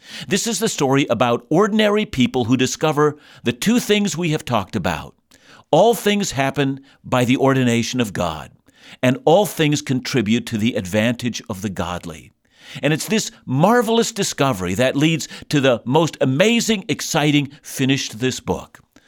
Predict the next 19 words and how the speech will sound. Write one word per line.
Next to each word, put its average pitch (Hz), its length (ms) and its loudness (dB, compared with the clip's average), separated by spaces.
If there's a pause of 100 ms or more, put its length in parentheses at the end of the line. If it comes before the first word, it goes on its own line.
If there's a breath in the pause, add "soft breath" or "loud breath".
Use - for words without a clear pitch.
(220 soft breath)
Oh, 143 80 6
you 143 160 4
might 156 240 0
not 139 240 0
see 208 240 0
it 135 120 0
because 135 360 0 (160 loud breath)
the 131 100 2
modern 214 400 2
reader 131 380 4 (120 loud breath)
is 123 200 0
made 220 260 2
to 214 100 2
think 156 280 -2
that 127 140 2
a 120 40 2
great 151 380 2
ending 151 320 2
has 120 260 0